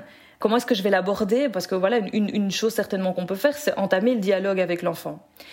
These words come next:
Mais il y a des enfants, on sait bien que si on les prend de cette manière-là, ils vont dire non, tout va bien, ils vont nier, enfin voilà. Donc à ce moment-là, qu'est-ce qu'on peut faire ? Alors une chose qu'on peut faire, c'est par exemple utiliser un médiateur.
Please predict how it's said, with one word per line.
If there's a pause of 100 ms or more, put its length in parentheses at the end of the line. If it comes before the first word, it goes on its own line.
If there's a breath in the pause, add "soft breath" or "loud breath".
(220 loud breath)
Mais
il
y
a
des
enfants,
on
sait
bien
que
si
on
les
prend
de
cette
manière-là,
ils
vont
dire
non,
tout
va
bien,
ils
vont
nier,
enfin
voilà. (680 loud breath)
Donc
à
ce
moment-là,
qu'est-ce
qu'on
peut
faire ?
Alors
une
chose
qu'on
peut
faire,
c'est
par
exemple
utiliser
un
médiateur.